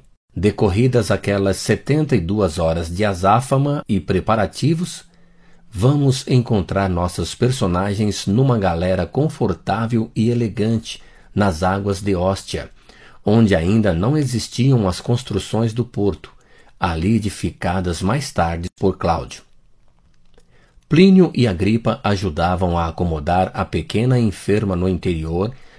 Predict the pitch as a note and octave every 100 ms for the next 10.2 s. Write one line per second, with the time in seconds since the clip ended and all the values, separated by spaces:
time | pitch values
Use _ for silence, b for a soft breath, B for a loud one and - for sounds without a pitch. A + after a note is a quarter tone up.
0 | b - F3 - B2 G#2+ B2 C3 B2+ -
1 | A#2 A2 - F#2 E2+ - - b b -
2 | F#2 - A2 - D#2+ E2+ F#2 F2 E2 G#2
3 | C3 C3 - - F#2+ G2 - E2+ E2 D#2+
4 | A2+ C3 C3 G2 E2 G#2+ B2 A#2 G#2+ -
5 | - F2 F2+ A2+ G#2+ - A#2 - E2+ E2+
6 | D#2+ b b b b b B2+ D3 - F2
7 | - - G2+ F2 B2+ D#3+ D#3+ D#3 C#3+ -
8 | A#2+ G2 B2 B2 A#2+ - C#3 C3+ - B2+
9 | G#2 C3+ A#2+ G2+ - G2+ F2 D#2 - D#2+
10 | E2